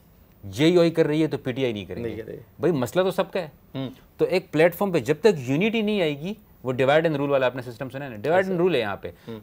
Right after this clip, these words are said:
Speaker 1: ठीक है, पाकिस्तान तो बन गया माशाल्लाह, अल्लाह का लाख लाख शुक्र है कि
Speaker 2: हम्म।
Speaker 1: इस्लामी रियासत है, लेकिन अब यहाँ पे हमें डिवाइड कर दिया गया है। आप पीटीआई के हो गए, मैं पीएमएल के हो गया, वो एमक्यूएम के हो गए, वो जेयूआई के हो गए। हम आपस में ही एक नहीं है,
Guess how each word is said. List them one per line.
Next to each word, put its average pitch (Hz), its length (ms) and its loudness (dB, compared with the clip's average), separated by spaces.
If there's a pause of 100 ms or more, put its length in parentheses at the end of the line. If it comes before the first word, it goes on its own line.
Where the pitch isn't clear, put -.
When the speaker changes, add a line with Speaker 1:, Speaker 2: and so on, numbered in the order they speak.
Speaker 1:
ठीक 175 160 2
है, 170 60 2
पाकिस्तान 127 540 0
तो 135 80 -2
बन 127 180 -2
गया 131 120 0
माशाल्लाह, 110 380 -4
अल्लाह 113 160 -4
का 107 120 -6
लाख 123 280 -2
लाख 117 140 -4
शुक्र 101 280 -6
है 98 80 -2
कि 95 60 -4
Speaker 2:
हम्म। 131 80 -8
Speaker 1:
इस्लामी 113 340 -4
रियासत 95 280 -6
है, 90 60 -12
लेकिन 123 360 -4 (540)
अब 165 180 4
यहाँ 156 280 2
पे 151 80 0
हमें 143 200 -4
डिवाइड 110 260 0
कर 104 140 -4
दिया 95 160 -4
गया 87 160 -8
है। 87 100 -16 (140)
आप 107 180 -2
पीटीआई 110 320 -2
के 120 100 -6
हो 117 140 4
गए, 110 200 0
मैं 107 220 -6
पीएमएल 107 360 -6
के 117 60 -2
हो 110 120 -2
गया, 107 140 -2
वो 110 160 -2
एमक्यूएम 107 340 -4
के 113 100 -4
हो 104 120 -2
गए, 101 120 -4
वो 104 180 -2
जेयूआई 110 440 0
के 104 100 -8
हो 98 140 -2
गए। 95 180 -6 (460)
हम 151 280 2
आपस 170 360 4
में 185 100 2
ही 170 60 -2
एक 151 200 0
नहीं 131 240 -4
है, 147 200 -10